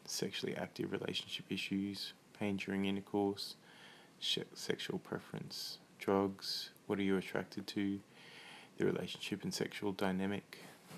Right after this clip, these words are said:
male ele-, erection problems, male spontaneous ejection, whether it's premature ejaculation, uh,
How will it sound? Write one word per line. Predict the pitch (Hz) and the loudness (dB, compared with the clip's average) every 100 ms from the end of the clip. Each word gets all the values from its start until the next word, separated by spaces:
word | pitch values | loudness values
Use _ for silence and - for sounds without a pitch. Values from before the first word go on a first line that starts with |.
| - - - - - - - - - - | -14 -14 -14 -14 -14 -14 -14 -16 -16 4
male | 107 113 110 | 10 12 12
ele-, | 110 | 10
erection | - 120 113 - 117 | 8 6 4 4 2
problems, | 123 117 123 117 113 - - - - | 2 2 2 2 0 -2 -4 -12 -6
male | - 98 101 98 | 2 4 6 4
spontaneous | - 101 95 101 101 101 - | 0 0 2 0 0 -2 -6
ejection, | - 85 - - 104 104 - - - - - - - - - - - - - | -6 -6 -6 -4 -4 -4 -10 -20 -20 -20 -20 -16 -14 -14 -14 -16 -20 -20 -4
whether | 101 | 0
it's | 95 | 0
premature | - 101 95 - 104 | 4 4 6 6 4
ejaculation, | 98 - - - 104 - 110 107 107 - - - - - - - - - - - - - - - - - - - - - - - - | 4 0 2 2 4 4 4 0 -2 -12 -20 -20 -20 -20 -20 -20 -20 -20 -20 -20 -20 -20 -20 -20 -20 -20 -20 -20 -20 -18 -16 -16 -2
uh, | 110 | 0